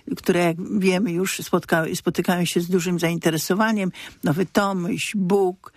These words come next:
Zbąszyń, Łomnica, em, Miedzichowo. I ostatnim naszym punktem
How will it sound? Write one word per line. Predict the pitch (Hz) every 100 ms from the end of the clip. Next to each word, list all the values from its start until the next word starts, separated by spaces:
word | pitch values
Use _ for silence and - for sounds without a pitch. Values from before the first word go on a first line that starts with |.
| -
Zbąszyń, | - 175 196 202 196 - 165 170 165 - -
Łomnica, | 180 196 190 202 202 - 175 160 139 - - - -
em, | 170 175 170 165
Miedzichowo. | 190 190 180 - 208 196 185 175 220 _ _ - - - - _ - - _
I | 226 208
ostatnim | - - 220 277 - 226
naszym | 185 160 185
punktem | 160 165 156 - 269 285